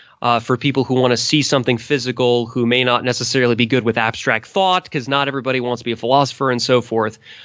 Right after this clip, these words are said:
Uh, again, market demand, people demand different things, right? Um, that's, that's where I think the value is. It's essentially fulfilling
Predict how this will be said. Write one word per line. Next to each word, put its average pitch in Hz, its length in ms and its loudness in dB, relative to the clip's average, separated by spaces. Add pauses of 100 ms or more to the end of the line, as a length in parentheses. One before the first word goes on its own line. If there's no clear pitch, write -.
(180)
Uh, 120 320 0
again, 117 360 0
market 117 280 -2
demand, 113 400 -2
people 107 220 -6
demand 104 240 -2
different 101 200 -8
things, 101 220 -2
right? 101 180 2 (420)
Um, 120 500 0 (400)
that's, 151 440 -2 (180)
that's 180 260 -2
where 180 120 -2
I 156 100 0
think 143 220 -4
the 131 80 -4
value 120 420 -2
is. 101 300 -8
It's 143 220 0
essentially 190 520 0
fulfilling 190 720 -2